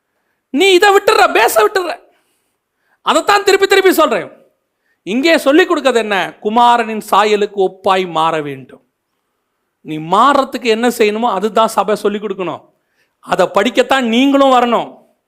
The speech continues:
உங்க மென்டாலிட்டியே மாறணும். இங்க வரும்போதே, நான் எப்படி கிறிஸ்துவின் சாயலுக்கு ஒப்பாய்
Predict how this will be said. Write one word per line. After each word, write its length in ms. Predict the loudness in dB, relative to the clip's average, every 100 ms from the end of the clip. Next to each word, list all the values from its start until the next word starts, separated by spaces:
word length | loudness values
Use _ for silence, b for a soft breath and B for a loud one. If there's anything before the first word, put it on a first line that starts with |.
| _ _ _ -10
உங்க 200 | -4 -2
மென்டாலிட்டியே 600 | 0 0 0 2 2 2
மாறணும். 460 | 4 2 0 -4 -10 -16
இங்க 220 | -4 0
வரும்போதே, 540 | 2 4 4 2 2 0 -2 -14 _ _ _ _
நான் 200 | -8 -2
எப்படி 340 | -2 -2 -4 -4
கிறிஸ்துவின் 540 | -4 -10 -8 -8 -6 -6
சாயலுக்கு 480 | -2 0 0 -2 -4
ஒப்பாய் 420 | -6 -4 -6 -6